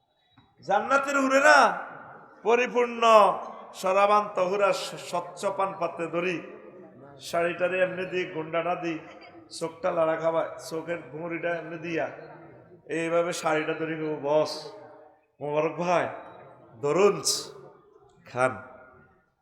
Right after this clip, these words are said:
ধরুনের প্লুরাল নাম্বার ধরুনস। কাসান দিহাকা, দুইটা ওয়ার্ড। পৃথিবীর এমন কোনো ভাষা নেই যে দুইটা ওয়ার্ডের এত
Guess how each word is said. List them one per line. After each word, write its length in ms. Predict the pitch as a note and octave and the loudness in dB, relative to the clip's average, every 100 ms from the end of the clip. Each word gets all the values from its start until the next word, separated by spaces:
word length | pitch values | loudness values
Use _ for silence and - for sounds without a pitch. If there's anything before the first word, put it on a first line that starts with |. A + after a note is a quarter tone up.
| A2 | 0
ধরুনের 440 | F3+ F#3 A3 A#3 A3 - | 4 8 8 8 4 4
প্লুরাল 380 | G3 G#3 A3+ A3+ | 6 8 8 6
নাম্বার 360 | A#3+ A#3 A#3+ - - - - - A2+ | 2 8 8 8 0 -12 -16 -18 -16
ধরুনস। 680 | A#2+ A2+ D3+ G3 B2 - - - - - - - B5+ - C#5 - - - - - - G2+ - - - - - - - | -6 2 4 4 0 -8 -8 -14 -20 -20 -20 -18 -18 -16 -16 -16 -16 -16 -16 -14 -14 -14 -16 -20 -20 -20 -20 -20 4
কাসান 560 | - - G#3+ B3+ C#4+ D#4+ - - - | 6 6 4 6 8 6 -2 -10 -6
দিহাকা, 460 | E3+ F#3 G#3 - D3 | 4 8 8 6 -2
দুইটা 320 | - G3+ A#3 | 0 2 4
ওয়ার্ড। 280 | G3 D#3 C3 - - - - - | 4 2 0 -8 -16 -20 -20 -6
পৃথিবীর 400 | F#3+ G#3 B3 B3+ | -4 -2 -2 2
এমন 280 | G#3+ G3 G3 | 2 0 -4
কোনো 200 | G#3+ A#3+ | -2 -2
ভাষা 320 | F#3 E3 G#3 G3+ | 0 0 0 -2
নেই 160 | G3 | -2
যে 220 | F3+ G3+ | -4 -4
দুইটা 500 | F#3 E3 D#3+ F#3 F#3 E3+ | -4 -6 -4 -2 -2 -2
ওয়ার্ডের 480 | D#3 E3 E3 D#3+ D#3 - - - - - | -2 0 -2 -4 -8 -12 -20 -20 -18 -8
এত 220 | C#3+ | -6